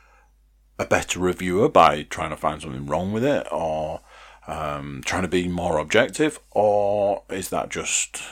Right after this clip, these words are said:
you know, I can't leave it with, "It was good"? The other thing is, and something that has been brought to my attention, is when I think something's bad, when I personally think something's bad,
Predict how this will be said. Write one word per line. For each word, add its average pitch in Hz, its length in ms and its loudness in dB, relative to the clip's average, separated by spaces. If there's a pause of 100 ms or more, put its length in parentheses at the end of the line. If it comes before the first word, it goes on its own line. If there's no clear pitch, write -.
(320)
you 90 80 -4
know, 76 100 -2
I 90 80 4
can't 78 580 -6
leave 80 300 -12
it 71 180 -6
with, - 320 -12
"It 73 140 -8
was - 100 -14
good"? - 300 -6 (2500)
The 175 80 6
other 247 200 10
thing 92 200 2
is, 76 320 -6 (280)
and 117 180 2
something 151 420 4
that 123 140 6
has 107 100 2
been 98 320 0
brought 107 680 2
to - 280 -2
my 139 220 2
attention, 117 600 -4
is 82 220 -6
when 107 160 0
I 123 220 2
think 107 260 -4
something's 80 440 -8
bad, - 460 4
when 85 140 0
I 90 140 4
personally 95 560 -6
think 80 180 -10
something's 76 300 -14
bad, - 260 -2